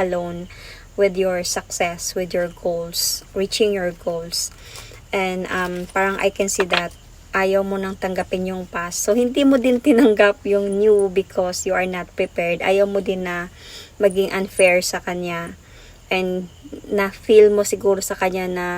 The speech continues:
naghihintay na talaga siya and willing na siya. Nag-aaway na nga kayo paminsan dito because of this person really wanted na ma-expose na yung relasyon ninyo kung may mga relationship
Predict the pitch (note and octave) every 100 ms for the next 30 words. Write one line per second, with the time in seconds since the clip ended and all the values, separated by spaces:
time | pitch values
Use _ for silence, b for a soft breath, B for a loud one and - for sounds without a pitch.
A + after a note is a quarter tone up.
0 | F3+ F#3+ B B - G3+ G3+ G#3 G#3 F#3+
1 | F#3+ F#3 F#3 F3+ F3+ F3+ - F3+ E3+ F3+
2 | F3+ F#3 F#3 F#3 F#3 F3+ - F3+ F3+ F3
3 | F3+ F#3 F3+ F#3+ F#3+ F#3 F3+ F3+ F#3 F3+
4 | - F3+ F3+ F3+ F#3 F3 F3 - F3 E3+
5 | E3 F#3 - F3 - - E3+ - B B
6 | B - G#3+ - G3+ G3 G3+ F#3+ F#3 F#3
7 | F3+ F3 E3+ F3 E3+ E3+ E3+ E3+ G#3 -
8 | - - F#3 F3+ - F#3 F3 F3 F3 F3
9 | E3+ E3+ F#3 F3 E3+ E3+ E3 F#3+ F3+ F3
10 | F3 F3 F3+ F3 F3+ F3 - E3+ -